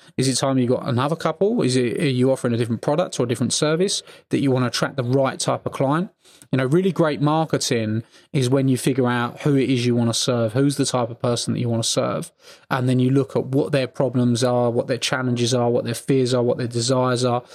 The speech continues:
what entertains them, all the different things. You look deep into their psychology, and then you create something of value that you can give to them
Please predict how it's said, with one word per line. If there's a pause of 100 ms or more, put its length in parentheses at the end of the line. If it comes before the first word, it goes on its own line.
(180)
what
entertains
them,
all
the
different
things.
You
look
deep
into (340)
their
psychology,
and
then
you
create (260)
something
of
value
that
you
can
give
to
them